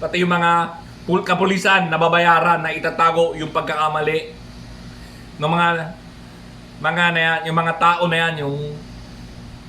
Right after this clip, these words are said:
gamitin na natin yung pangalang Don Juan. Di ba? Pati batas nababaluktot niya. Kaya nga po sabi doon, di ba, na sa kanta na,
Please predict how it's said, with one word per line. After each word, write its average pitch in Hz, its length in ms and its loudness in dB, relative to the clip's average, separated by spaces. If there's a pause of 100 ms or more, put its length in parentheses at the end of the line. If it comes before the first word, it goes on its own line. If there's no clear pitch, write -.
(540)
gamitin 185 400 2
na 190 160 6
natin 185 240 0
yung 190 60 -4
pangalang 180 420 2
Don 190 240 4
Juan. 180 480 4 (1300)
Di 135 80 -6
ba? 156 240 2 (1000)
Pati 170 240 0
batas 185 380 4
nababaluktot 165 680 2
niya. 160 300 0 (1400)
Kaya 170 240 2
nga 175 100 2
po 170 220 2
sabi 160 320 -4
doon, 160 180 0
di 143 80 -2
ba, 131 140 2
na 139 240 -2
sa 139 180 -6
kanta 135 300 -2
na, 123 100 -2